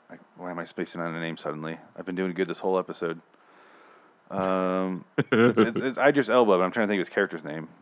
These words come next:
Speaker 1: Um,
Speaker 2: Oh, um, uh, what, from The Wire?
Speaker 1: Yeah,
Speaker 2: Uh,
Speaker 1: yeah.
Speaker 2: Idris Elba. He's, um, that's, um,
Speaker 1: Why can't I think of his
Speaker 2: uh,
Speaker 1: fucking name?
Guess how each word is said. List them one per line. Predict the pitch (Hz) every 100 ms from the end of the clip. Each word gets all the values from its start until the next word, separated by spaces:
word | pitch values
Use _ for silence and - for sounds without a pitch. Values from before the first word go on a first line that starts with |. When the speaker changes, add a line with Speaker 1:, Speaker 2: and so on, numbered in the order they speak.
| -
Speaker 1:
Um, | 92 87 85 80 - _ _ _ _ _ _
Speaker 2:
Oh, | 196 160 - 104
um, | 117 120 110 104 _ -
uh, | 123 110 104 - 117
what, | 110 101
from | 104
The | 104
Wire? | 113 123 165 180 127
Speaker 1:
Yeah, | 120 120
Speaker 2:
Uh, | -
Speaker 1:
yeah. | 139
Speaker 2:
Idris | - 143
Elba. | 131 110 -
He's, | 107 117 110
um, | 110 117 113 104 - _
that's, | 139 - 123
um, | 117 113 107 -
Speaker 1:
Why | 101
can't | - 104
I |
think | 98 98
of | 123
his | 110
Speaker 2:
uh, |
Speaker 1:
fucking | - - 101
name? | 95